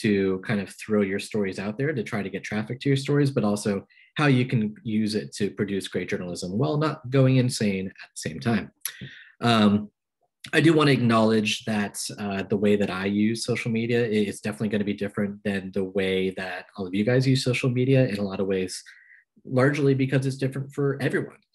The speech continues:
Um, no two people really use social media in the same way. Um, we all have different personal identities. Um, we all have, um,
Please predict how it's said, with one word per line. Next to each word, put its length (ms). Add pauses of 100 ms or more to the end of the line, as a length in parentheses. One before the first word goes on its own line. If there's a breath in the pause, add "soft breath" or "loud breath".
Um, 500
no 240
two 200
people 400
really 280
use 380
social 260
media 440
in 160
the 80
same 260
way. 380 (400 soft breath)
Um, 220
we 140
all 120
have 340
different 260
personal 340
identities. 840
Um, 360
we 140
all 160
have, 500 (160)
um, 380